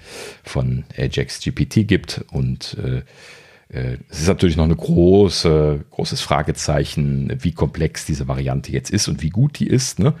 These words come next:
Natürlich kann man lokale L L Ms machen. Ich habe mich da jetzt in der letzten Zeit auch noch mal so ein bisschen was mit beschäftigt. Es gibt halt eben auch so allgemein, ne, hatte ich jetzt irgendwie die Tage ausprobiert, ähm,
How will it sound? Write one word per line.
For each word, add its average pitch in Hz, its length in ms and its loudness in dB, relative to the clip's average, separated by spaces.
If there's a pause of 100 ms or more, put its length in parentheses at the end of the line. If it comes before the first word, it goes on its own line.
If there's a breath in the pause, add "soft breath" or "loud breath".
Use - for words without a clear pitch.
(140 loud breath)
Natürlich 135 420 0
kann 143 320 2
man 69 240 2 (300 loud breath)
lokale 80 480 2
L 76 100 2
L 69 120 2
Ms 78 380 0
machen. 160 380 2 (340 loud breath)
Ich - 60 -12
habe - 140 -6
mich - 100 -6
da 82 80 4
jetzt - 120 0
in 78 80 0
der 71 60 0
letzten 82 260 -4
Zeit - 260 0 (320 loud breath)
auch 87 140 0
noch 98 100 4
mal 87 160 4
so 85 80 4
ein 78 40 4
bisschen 92 220 0
was 82 140 2
mit 90 160 0
beschäftigt. - 540 -2
Es - 260 -6
gibt - 340 0
halt 73 220 -2
eben 80 320 2
auch 69 380 -2 (280 soft breath)
so 95 420 2
allgemein, 82 920 2 (420 loud breath)
ne, 113 240 4
hatte 80 160 0
ich - 60 -18
jetzt - 160 -10
irgendwie 80 300 -2
die 80 80 0
Tage 82 280 2
ausprobiert, 82 720 0
ähm, 73 340 0